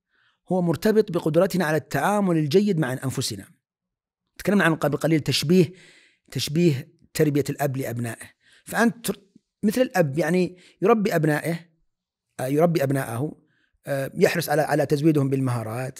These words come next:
يحرص على تزويدهم بالصفات الحسنة، يعلمهم، إذا أخطأ ينبهه، إذا عنده صفات سيئة يعالج، يع-، يعالجه فيها، يستعمل الرفق أحيانًا، الرفق دائمًا، لكن يستعمل، يستعمل الحزم أحيانًا، ويستعمل اللين أحيانًا،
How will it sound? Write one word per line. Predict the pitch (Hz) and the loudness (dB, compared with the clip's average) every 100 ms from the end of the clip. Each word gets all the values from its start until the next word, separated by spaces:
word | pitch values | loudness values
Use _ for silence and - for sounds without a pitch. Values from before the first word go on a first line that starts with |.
| - | -14
يحرص | 127 131 127 | -10 -8 -6
على | 131 | -6
تزويدهم | 131 135 139 | -4 -2 -2
بالصفات | 127 123 120 117 | -4 -6 -8 -8
الحسنة، | - 123 135 | -8 -6 -2
يعلمهم، | 147 131 139 147 135 139 139 _ _ _ _ _ - | 0 2 2 4 4 0 -4 _ _ _ _ _ -4
إذا | 135 | -2
أخطأ | 135 - 135 | -2 -2 -2
ينبهه، | 131 143 135 127 135 - _ - | 0 -2 -2 -4 -6 -10 _ -10
إذا | 131 | -2
عنده | 135 151 | 0 0
صفات | - 139 - | 0 -2 0
سيئة | 143 143 | -2 -2
يعالج، | 139 123 147 143 139 | -2 0 0 -2 -2
يع-، | 139 131 | 0 0
يعالجه | 127 131 151 131 | 0 2 2 0
فيها، | 135 151 131 139 | -2 -2 -2 -2
يستعمل | 151 220 240 | 0 4 6
الرفق | 233 240 - - - _ _ - | 6 8 4 2 -16 _ _ -12
أحيانًا، | - 147 147 156 - _ _ _ - | -6 -2 0 -2 -4 _ _ _ -6
الرفق | - 185 - | 4 6 6
دائمًا، | 156 170 156 170 190 - - 143 | 6 6 6 2 -2 -16 -10 -4
لكن | 156 | -2
يستعمل، | 139 175 170 151 | 0 0 0 0
يستعمل | - 156 156 | 0 2 2
الحزم | 127 185 190 208 | 4 4 4 2
أحيانًا، | - 139 139 170 - _ _ _ _ _ - | -2 -4 -4 -6 -10 _ _ _ _ _ -8
ويستعمل | 147 135 165 147 160 - | -4 0 0 2 0 2
اللين | 143 135 170 208 | 0 4 4 4
أحيانًا، | 127 127 131 131 160 | 0 -4 -4 -2 -4